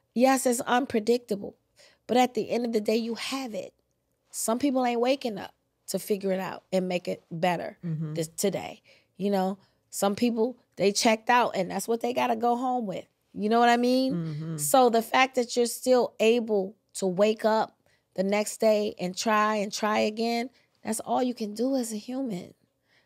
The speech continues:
Speaker 1: As long as you're learning, as long as you're learning along the way and you're not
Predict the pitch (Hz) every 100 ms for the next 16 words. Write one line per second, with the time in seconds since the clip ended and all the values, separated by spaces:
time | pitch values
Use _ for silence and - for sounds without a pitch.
0 | _ 202 214 247 269 254 254 233 240 247
1 | 220 165 180 _ _ _ _ - 180 208
2 | 233 247 247 220 208 208 214 208 202 202
3 | 202 202 196 196 190 190 196